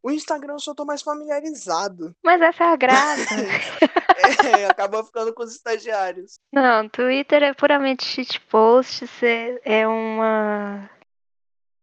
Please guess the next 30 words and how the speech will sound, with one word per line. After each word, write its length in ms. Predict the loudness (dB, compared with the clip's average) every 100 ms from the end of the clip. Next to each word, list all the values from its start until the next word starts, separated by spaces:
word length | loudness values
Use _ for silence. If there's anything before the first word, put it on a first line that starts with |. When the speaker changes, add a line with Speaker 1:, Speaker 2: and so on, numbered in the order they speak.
| _ -8
Speaker 2:
cê 80 | -2
tem 180 | 0 0
que 80 | 0
tomar 380 | 0 2 2
um 60 | 2
maracujina 1000 | 2 0 0 -4 -2 -2 0 2 4 2
antes 180 | 0 2
de 100 | 2
entrar 360 | 4 2 2
lá 360 | 4 4 4 2
e 100 | -2 -2
depois 380 | 0 2 0 -2
que 80 |
cê 140 | 2 2
saiu, 380 | 4 4 2 0
cê 120 | -2
tem 160 | 0
que 60 | 0
tomar 180 | 4 4
um 20 |
Rivotril. 680 | 4 4 4 2 0 2 2
<laughs> 880 | -2 -6 -8 -4 -4 -6 -8 -2
É 60 | 0
assim 340 | -2 -4 -4
que 100 | -4
funciona. 840 | 2 2 2 -4 -2 2 0 0 -8 -12 -14 -12 -10 -10 -12 -16 -4
Mas 240 | 0 2 0
é, 600 | -2 -2 -2 0 0 0
é 20 |
legal. 840 | 0 0 0 0 0 -2 -6 -12